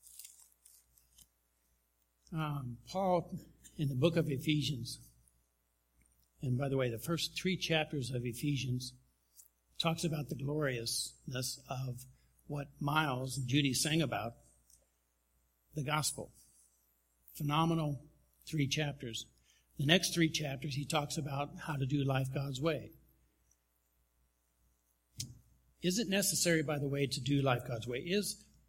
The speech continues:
obedience something that God requires of us Christians? Excuse me, those of us who call ourselves Christians.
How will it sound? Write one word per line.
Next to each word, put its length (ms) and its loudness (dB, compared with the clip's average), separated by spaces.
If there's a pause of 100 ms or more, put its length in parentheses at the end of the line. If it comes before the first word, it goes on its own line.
(540)
obedience 1040 2 (400)
something 380 0
that 140 -2
God 300 2
requires 540 0
of 160 -6
us 340 -4 (180)
Christians? 580 -4 (520)
Excuse 320 4
me, 160 -2
those 200 4
of 100 0
us 100 -2
who 120 -2
call 260 -2
ourselves 340 -6
Christians. 540 -10